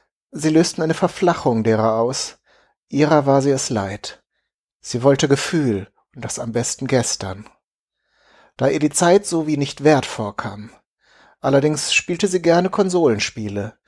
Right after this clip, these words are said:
Da nur hatte sie nicht das Gefühl, etwas zu vertrödeln. Es umgab sie mit schönen Sachen,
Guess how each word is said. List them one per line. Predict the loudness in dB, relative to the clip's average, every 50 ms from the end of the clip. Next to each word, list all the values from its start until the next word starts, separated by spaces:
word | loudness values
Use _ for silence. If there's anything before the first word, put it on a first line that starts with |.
| _ -20 -20 _ _ _ _
Da | 2 4 4 6 4
nur | 4 4 4 2 2
hatte | 0 -2 -4 -6
sie | -6 -4 -6 -6
nicht | -4 -6 -6 -6 -8 -10 -4 -2
das | -2 -2 -2 -4
Gefühl, | -8 -8 -4 -2 0 2 2 0
etwas | 0 -4 -8 -8 -10 -8 -8
zu | -8 -8 -6
vertrödeln. | -6 -8 -8 -4 -2 -2 -2 -2 -2 -6 -10 -14 -14 -18 -20 -20 _ _ _ _ _ _ _ _ _ _ _ _ _ _ _ _ _ _ _ _ _ _ _ _ _ _ _ _ _ _ _ _ _ _ _ _ _ _ _ _ _ _ _ _ _ _ _ _ _ _ _ _ _ _ _ _
Es | -10 -8 -4
umgab | -4 -2 2 2 2 2 2 0
sie | -2 -4 -4
mit | -4 -4 -4
schönen | 0 0 2 2 0 0 0
Sachen, | 0 0 0 -2 -6 -12 -14 -14 -20